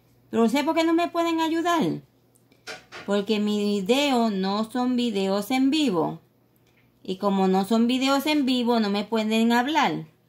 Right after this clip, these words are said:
Pero sé cómo, cómo me pueden hablar. ¿Y cómo yo lo puedo hacer en vivo? Se tienen que suscribir.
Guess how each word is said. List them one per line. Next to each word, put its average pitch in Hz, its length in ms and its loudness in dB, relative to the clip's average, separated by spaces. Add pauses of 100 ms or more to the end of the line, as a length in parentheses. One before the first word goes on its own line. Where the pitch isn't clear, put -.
(960)
Pero 208 160 0
sé 262 180 0
cómo, 294 280 0
cómo 285 200 2
me 294 140 2
pueden 294 320 0
hablar. 294 640 0
¿Y 226 140 -2
cómo 226 200 0
yo 269 140 -2
lo 277 80 -4
puedo 294 120 -2
hacer 294 140 -2
en 302 80 0
vivo? 220 480 0 (640)
Se 208 240 -4
tienen 196 340 0
que 233 160 2
suscribir. 269 960 0